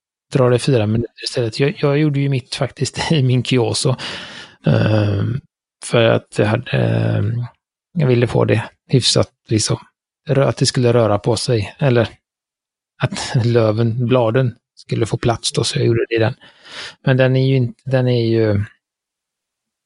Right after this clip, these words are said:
glaserad heter det, så att den, eh, den ger, ger och tar ingen smak, utan det är väl mer, den är mer som en, en vanlig tekanna, fast, eh, handtaget är på sidan.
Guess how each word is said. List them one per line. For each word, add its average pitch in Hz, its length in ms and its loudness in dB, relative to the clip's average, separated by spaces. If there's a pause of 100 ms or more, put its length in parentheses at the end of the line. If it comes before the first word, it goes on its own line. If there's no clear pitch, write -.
(960)
glaserad 107 840 0
heter 107 300 -4
det, - 100 -10
så - 120 -2
att 110 100 -4
den, 107 300 0
eh, 104 220 -2 (720)
den 110 140 0
ger, 107 220 0
ger 127 580 -2
och 139 140 0
tar 117 280 0
ingen 110 200 0
smak, - 340 -6
utan 131 200 -4
det 123 80 0
är 123 100 0
väl 120 160 0
mer, 123 200 -2 (1200)
den 139 160 4
är 135 40 4
mer 117 200 2
som 110 240 0
en, 113 140 0
en 139 120 0
vanlig 143 300 0
tekanna, 110 540 -2 (440)
fast, - 440 -4
eh, 104 380 2
handtaget 104 640 -2
är 117 40 0
på 113 100 -2
sidan. 107 360 0